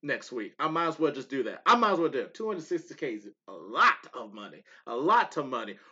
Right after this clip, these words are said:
Which team will prevail? Definitely tune in next week when you do, when you, uh, at, uh, on Twitch and YouTube live stream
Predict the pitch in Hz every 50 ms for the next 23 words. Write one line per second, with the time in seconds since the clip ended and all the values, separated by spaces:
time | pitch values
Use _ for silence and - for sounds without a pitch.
0 | _ - 165 185 165 - - - - 156 156 160 156 131 143 143 143 143 - 143
1 | 135 117 104 120 113 113 107 95 87 90 - - - - _ - 151 151 156 151
2 | - 151 151 147 139 - - 151 143 139 139 135 135 131 127 127 131 - 104 -
3 | - 127 127 131 123 - - 127 120 120 123 120 113 107 107 127 127 120 117 123
4 | 123 123 123 120 117 - - - - 120 117 117 113 113 - - 120 120 - -
5 | - - - 117 113 110 104 - - - - _ _ _ - - - _ - 123
6 | 117 120 117 113 - - 165 165 165 165 - - - 139 123 120 120 113 110 135
7 | 143 143 - - 147 139 123 123 135 131 139 139 135 - - 151 151 143